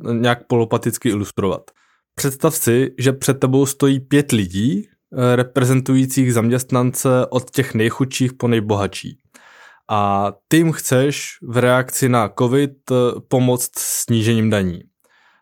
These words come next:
A dejme tomu, že máš stanovený budget na sto tisíc. Víš, kolik bys dal tomu nejchudšímu, na kterého cílíš?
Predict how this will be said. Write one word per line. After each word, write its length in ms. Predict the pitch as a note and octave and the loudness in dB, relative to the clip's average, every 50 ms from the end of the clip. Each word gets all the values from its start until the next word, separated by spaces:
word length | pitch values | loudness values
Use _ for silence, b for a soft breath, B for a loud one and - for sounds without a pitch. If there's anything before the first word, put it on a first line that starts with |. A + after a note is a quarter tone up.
| _ _ - | _ _ -6
A 320 | G#2+ G#2+ G#2 G2+ G2+ G#2 | -4 -2 0 0 0 -2
dejme 260 | G#2 A2 B2 C3 C#3 C3+ | 0 0 2 2 2 2
tomu, 220 | C3+ C3+ C3+ C3+ | 2 2 2 4
že 120 | B2+ C3+ | 4 2
máš 480 | B2+ B2+ B2+ B2+ B2+ B2 - - - - B2 A#2 | 2 4 2 2 0 -2 -4 -6 -2 0 2 2
stanovený 540 | A#2 A#2 - C3 B2 B2 A#2 A#2+ A#2+ A#2+ A#2+ | 0 0 0 0 0 2 2 2 2 2 2
budget 460 | A2 G2+ A2+ A2+ G2+ A2+ A2+ A2+ - | 2 2 0 2 2 0 0 0 0
na 200 | A#2+ A#2 A2+ A2+ | 0 0 0 0
sto 200 | G#2+ - - A2 | -2 -2 -4 -4
tisíc. 640 | G#2 - G2+ F#2+ - - - - - - - - - _ _ _ _ _ _ _ _ _ _ _ _ _ - | -4 -2 -4 -6 -6 -6 -8 -12 -14 -14 -14 -14 -14 _ _ _ _ _ _ _ _ _ _ _ _ _ -6
Víš, 200 | A2 A#2 A#2 - | -4 -2 -2 -2
kolik 300 | - - C3+ C#3 C#3 C3 | 0 0 2 2 2 2
bys 200 | B2+ C#3 C#3 C#3 | 2 2 2 2
dal 200 | B2+ C3 B2+ B2+ | 2 2 2 2
tomu 280 | B2+ - C3+ B2+ B2+ B2+ | 0 0 0 2 2 2
nejchudšímu, 680 | A#2+ A#2 A#2 - - C#3+ C3 - - C3+ B2 B2+ B2+ | 2 0 0 0 -2 -4 -2 0 0 0 2 2 2
na 80 | B2+ A#2+ | 2 0
kterého 360 | A#2 - - A#2+ A#2+ A#2+ B2 | -2 0 0 0 2 0 0
cílíš? 600 | B2+ - - A#2 A2 G#2 A2 C3 F3 F#3 - - | -2 -2 -2 -2 0 0 0 -2 -2 -4 -12 -20